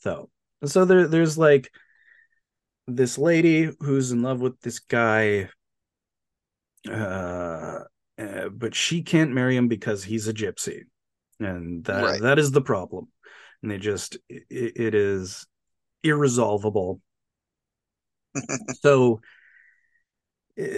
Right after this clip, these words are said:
Speaker 1: there's this rich dude who's gross, and he's played by Todd Slaughter, who's the main guy.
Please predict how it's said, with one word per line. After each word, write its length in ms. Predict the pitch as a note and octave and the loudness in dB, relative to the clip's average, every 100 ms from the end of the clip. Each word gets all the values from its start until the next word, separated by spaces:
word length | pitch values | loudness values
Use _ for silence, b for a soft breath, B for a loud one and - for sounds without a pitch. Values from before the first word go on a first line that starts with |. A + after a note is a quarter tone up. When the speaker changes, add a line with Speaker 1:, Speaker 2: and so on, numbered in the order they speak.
| G2+ G#3+ | -8 -2
Speaker 1:
there's 360 | C#3 D3+ C3+ | 2 2 2
this 260 | C3+ C3+ B2+ | 2 2 0
rich 360 | C#3 F3 - D3 | -6 -6 -8 -2
dude 360 | C#3+ D3+ C#3+ | 0 2 2
who's 260 | C3+ A#2 A2 | 0 -2 -2
gross, 480 | A#2 A2+ A2+ A#2 - | -2 2 2 0 -4
and 200 | A2+ G#2 | -6 -6
he's 220 | D3 D3+ | -4 -4
played 200 | - C3+ | 0 2
by 120 | C3 | 2
Todd 320 | A#2 B2 A2 G2+ | 2 0 -2 -2
Slaughter, 560 | - E2+ E2+ D2+ - - | -6 -4 -6 -8 -12 -8
who's 420 | F2+ D#2+ F2 - | -8 -6 -12 -12
the 100 | - | -12
main 320 | G2+ G2 F#2 | -8 -6 -6
guy. 580 | F2+ F2 E2+ E2 D#2+ C#2+ | -4 -4 -4 -6 -8 -10